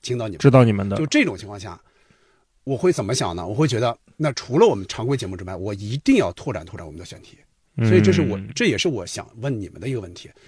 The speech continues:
Speaker 1: 就是说，对于你们来说，它当然有一个总体的一个，你的一个选题的一个把控嘛。你比如说，对文化有限来说，那就是聊书。但是你看，你们有时候会聊，我春天
Speaker 2: 春天特辑。
Speaker 1: 哎，春天特辑啊，秋天特辑，会聊这个。所以说，
Speaker 2: 嗯。
Speaker 1: 我觉得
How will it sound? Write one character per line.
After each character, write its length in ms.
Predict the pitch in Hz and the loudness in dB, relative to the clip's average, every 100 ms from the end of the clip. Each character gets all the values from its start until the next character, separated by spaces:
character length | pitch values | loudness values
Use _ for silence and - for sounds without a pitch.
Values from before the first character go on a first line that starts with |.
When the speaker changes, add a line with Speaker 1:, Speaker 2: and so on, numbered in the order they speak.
| _ - - | _ -20 -8
Speaker 1:
就 100 | 247 | 0
是 40 | |
说， 160 | 247 262 - _ | 0 0 -6 _
对 140 | - 302 | 6 6
于 40 | |
你 120 | 233 | 6
们 140 | 98 120 | 2 -4
来 160 | 107 | -4
说， 280 | 131 147 139 - - | -4 -4 -4 -6 -4
它 100 | 196 | 2
当 120 | 196 | 4
然 80 | 190 | 4
有 140 | 123 | 2
一 80 | 113 | -4
个 180 | 156 135 - | -4 -6 -6
总 180 | 131 | -4
体 180 | 190 120 | -4 -6
的 120 | 90 92 | -8 -10
一 100 | 101 | -8
个， 120 | 107 | -8
你 140 | 98 | -8
的 80 | 85 | -10
一 60 | 95 | -8
个 80 | 120 | -8
选 220 | - 95 | -6 -8
题 160 | - 101 | -8 -6
的 100 | 117 | -4
一 60 | |
个 100 | 104 | -4
把 140 | 117 - - | -6 -6 -2
控 200 | 139 113 | 0 0
嘛。 140 | 92 | 0
你 120 | 120 | -2
比 80 | 107 | 0
如 120 | 95 | -2
说， 240 | 104 117 107 - - | 0 0 0 -4 -2
对 180 | 113 | -2
文 120 | 101 120 | 0 0
化 120 | 113 | 0
有 60 | |
限 120 | 98 107 | 0 -2
来 80 | 90 | -4
说， 120 | 92 | -6
那 100 | 113 | -4
就 140 | 277 | -2
是 80 | 175 | -2
聊 160 | 80 78 | -4 -10
书。 200 | - 107 - _ | -10 -12 -16 _
但 120 | 196 | 2
是 60 | 170 | 4
你 60 | |
看， 120 | 175 190 | 2 0
你 60 | |
们 120 | 123 | 2
有 100 | 165 | 2
时 100 | 107 | 2
候 100 | 139 | -2
会 100 | 156 | -2
聊， 200 | 147 139 - _ - | 0 -2 -4 _ -12
我 100 | 139 | -6
春 160 | 196 | -4
天 260 | 196 196 202 - | 0 0 -2 -6
Speaker 2:
春 120 | - | 0
天 120 | 131 139 | 2 2
特 120 | 131 | 0
辑。 160 | 104 | 0
Speaker 1:
哎， 200 | 165 214 | 4 4
春 140 | - 254 | 4 -2
天 120 | 247 | -2
特 100 | 226 | -2
辑 140 | 180 | 0
啊， 60 | 185 | 0
秋 120 | 202 | -2
天 120 | 208 | -4
特 100 | 196 | -4
辑， 160 | 143 147 - _ | -4 -8 -12 _
会 100 | - | -2
聊 160 | 156 139 | -2 0
这 160 | 202 | -2
个。 140 | 117 78 _ _ | -4 -10 _ _
所 100 | 120 | 0
以 40 | 110 | 4
说， 120 | - | 4
Speaker 2:
嗯。 20 | |
Speaker 1:
我 80 | 175 | 2
觉 120 | 190 | 2
得 100 | 311 | 0